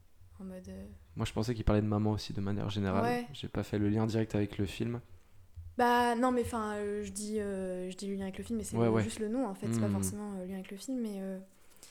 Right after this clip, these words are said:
Speaker 1: je sais pas, ouais, il par-, j'ai l'impression qu'il parlait de sa mère en mode une mère toxique. Ou, enfin, pas forcément présente, quoi. J'ai l'impression que ça parlait de ça, mais ça se trouve, ça parle pas du tout de ça, je sais pas.
Speaker 2: Du coup, ça fait un point.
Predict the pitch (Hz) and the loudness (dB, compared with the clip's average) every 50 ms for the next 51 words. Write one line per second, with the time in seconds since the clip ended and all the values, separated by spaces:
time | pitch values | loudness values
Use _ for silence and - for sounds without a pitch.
0 | - - - - - - - - - - - 262 240 247 226 262 269 233 233 233 | -20 -20 -20 -20 -20 -20 -20 -18 -10 -4 -4 2 4 6 8 8 8 8 6 4
1 | 233 233 220 214 208 202 214 220 214 220 220 - - 285 277 269 - 233 220 226 | 4 2 2 2 2 2 2 0 0 0 -2 -2 -4 -4 -4 -2 -2 0 0 0
2 | 226 - 240 226 226 240 269 262 247 226 214 214 202 202 214 214 226 226 - - | 0 0 0 2 2 2 2 2 2 0 0 -2 -2 -4 -4 -4 -4 -6 -8 -12
3 | 240 - - - 247 - - - - - - - - - - - - - - - | -12 -12 -10 -12 -12 -14 -16 -20 -20 -20 -20 -20 -20 -20 -20 -20 -20 -20 -16 -8
4 | - 226 226 220 220 220 220 220 226 220 220 226 226 220 - - - - - - | -4 -2 0 0 0 0 -2 -2 -2 -2 -2 -4 -6 -8 -12 -18 -18 -16 -12 -12
5 | 208 208 226 214 226 208 - 226 220 208 - 214 208 208 202 - - - - - | -10 -10 -10 -10 -10 -10 -8 -10 -10 -10 -10 -12 -10 -10 -12 -12 -14 -18 -18 -20
6 | - - - - - _ _ _ _ _ - - _ _ - - 202 220 214 233 | -20 -20 -20 -20 -20 _ _ _ _ _ -20 -20 _ _ -12 -4 -4 -2 -2 0
7 | 269 262 269 269 233 220 214 - 190 170 175 175 - 185 175 - - 165 202 190 | 0 0 2 2 2 0 0 -2 -4 -6 -6 -6 -6 -6 -6 -8 -8 -8 -8 -8
8 | 180 170 - 196 180 180 - - - - - 190 190 - - - - - - - | -8 -8 -6 -6 -6 -8 -10 -12 -14 -12 -12 -12 -12 -14 -16 -18 -20 -20 -20 -18
9 | - - - 110 - - - 101 - 110 - 113 110 - - 143 151 165 | -18 -14 -12 -8 -8 -6 -6 -4 -6 -4 -2 -2 -2 2 4 6 6 6